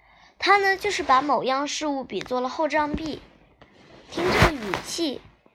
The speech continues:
应该就是一些矛盾啊，这些，就是把矛盾比作了厚障壁。接下来我再教你比喻答题的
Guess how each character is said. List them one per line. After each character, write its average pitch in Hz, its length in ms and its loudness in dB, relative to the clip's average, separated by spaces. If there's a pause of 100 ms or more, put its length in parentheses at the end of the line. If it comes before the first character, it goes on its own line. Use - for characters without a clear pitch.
(320)
应 269 100 -4
该 294 160 2
就 330 140 -4
是 294 160 -4
一 285 140 -2
些 311 300 0
矛 220 380 0
盾 349 340 0
啊， 285 240 0
这 247 180 -8
些， - 280 -10 (540)
就 294 120 -4
是 285 120 -4
把 220 180 6
矛 202 300 -2
盾 330 280 -2
比 214 160 -6
作 247 200 0
了 240 100 2
厚 311 220 -2
障 302 280 -2
壁。 320 280 -8 (2250)
接 339 160 -6
下 330 160 2
来 208 240 2
我 - 80 -8
再 220 160 2
教 240 260 2
你 233 220 -8 (340)
比 233 220 -4
喻 285 140 -2
答 247 260 8
题 247 340 -6
的 262 280 2